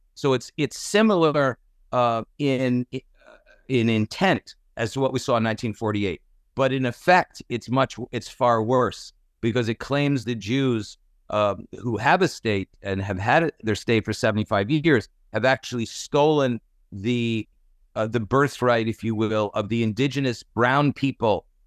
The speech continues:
uh, which is a narrative that plays so well in the West, uh,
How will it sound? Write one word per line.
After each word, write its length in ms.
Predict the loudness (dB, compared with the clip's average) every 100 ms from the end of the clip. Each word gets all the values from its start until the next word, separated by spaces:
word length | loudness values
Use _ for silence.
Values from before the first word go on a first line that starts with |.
| _
uh, 380 | -4 0 0 -2 -6 -12
which 220 | -4 -4 -2
is 140 | -2
a 60 | 0
narrative 420 | 2 2 0 0
that 180 | -2 -2
plays 360 | -2 -2 -4
so 360 | _ -8 2 2
well 440 | 4 2 2 0 -4 _ _ _ -6
in 200 | -4 0
the 100 | -2
West, 560 | 0 0 0 -6 -20 -10
uh, 280 | -4 -2 -2